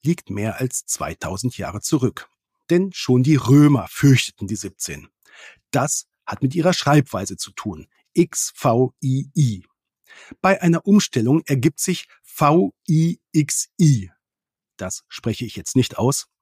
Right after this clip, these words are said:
Es heißt aber, ich habe gelebt. Also, ich bin tot. Doch nicht nur dieses Anagramm ist für den schlechten Ruf der siebzehn verantwortlich.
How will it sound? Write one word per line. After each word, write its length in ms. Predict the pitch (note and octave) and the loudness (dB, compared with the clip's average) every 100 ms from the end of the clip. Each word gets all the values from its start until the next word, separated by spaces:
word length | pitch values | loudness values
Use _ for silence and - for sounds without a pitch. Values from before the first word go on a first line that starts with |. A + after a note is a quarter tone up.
| _ _ | _ _
Es 200 | - G2+ | -14 -8
heißt 260 | G2 A2+ - | -4 -4 -4
aber, 280 | C3 C3+ C3+ - _ _ _ _ | 0 0 -2 -10 _ _ _ _
ich 280 | D3 C3+ - - | -2 -2 -4 -8
habe 380 | A#2 - A#2+ - | -4 -2 -2 2
gelebt. 580 | D3+ D3 C#3 - - - _ _ _ _ - | 4 6 4 0 -16 -18 _ _ _ _ -10
Also, 420 | A2+ A2+ C#3+ C#3 _ _ _ _ _ - | -8 -6 -6 -8 _ _ _ _ _ -14
ich 180 | B2 | -10
bin 140 | - G#2+ | -8 -2
tot. 360 | - G2+ - _ _ _ _ _ _ _ _ | 0 0 -2 _ _ _ _ _ _ _ _
Doch 260 | - F#3 - | -2 -2 0
nicht 320 | C3+ D3+ - | 0 0 -2
nur 120 | D#3 | -2
dieses 300 | B2+ A2 - | -2 -4 -4
Anagramm 640 | - C#3+ D3+ C3 D3 A2 G#2 | -2 0 0 2 2 0 -4
ist 160 | C3+ - | -10 -2
für 60 | |
den 120 | C#3 | 0
schlechten 440 | C3 - C3 - C#3+ | 0 0 -2 0 -2
Ruf 240 | B2 B2 | -2 0
der 140 | - C3+ | 0 0
siebzehn 420 | B2 - - A2+ | -2 -4 -4 -2
verantwortlich. 840 | B2 - A2 - F2 - D#2+ - | -4 -4 -8 -8 -14 -14 -18 -20